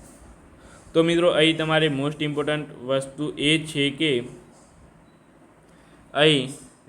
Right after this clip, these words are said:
વિકાસ પરીક્ષા લક્ષી અસાઇનમેન્ટ. બરાબર મિત્રો? એટલે ધોરણ દસની તમારે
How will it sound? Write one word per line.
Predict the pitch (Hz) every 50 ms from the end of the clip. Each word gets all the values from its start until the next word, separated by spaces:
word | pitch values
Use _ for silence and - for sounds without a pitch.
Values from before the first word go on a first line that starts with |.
| 120 120
વિકાસ | 131 139 135 143 165 170 175 170
પરીક્ષા | - - 147 151 156 151 - 175 160
લક્ષી | 151 143 143 139 - - 156
અસાઇનમેન્ટ. | - 135 131 - 156 151 147 147 131 123 117 113 113 131
બરાબર | 139 143 151 165 165 165 160
મિત્રો? | 160 156 143 151 165 165 165 165 - - - - - - -
એટલે | 135 143 143 160 165 156
ધોરણ | 135 139 139 143 151 160 156 147
દસની | 139 135 143 147 156 156 156 156 - - 156 165 165 151
તમારે | 147 147 147 147 147 147 151 151